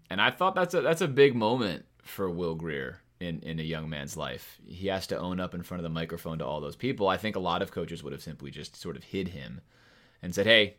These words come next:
failed the test, it's not there." Um, and we don't know all the details yet. And like we said, we will spend some time speculating on it.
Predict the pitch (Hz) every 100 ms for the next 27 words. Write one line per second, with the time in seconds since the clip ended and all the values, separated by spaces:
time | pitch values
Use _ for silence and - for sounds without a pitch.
0 | _ - 90 87 92 85 82 87 85 85
1 | 82 80 - _ - - _ 85 98 113
2 | 165 131 113 98 87 87 80 71 - 64
3 | - 80 78 78 80 76 82 82 - 78
4 | 71 73 76 69 - 71 - 73 73 67
5 | 71 69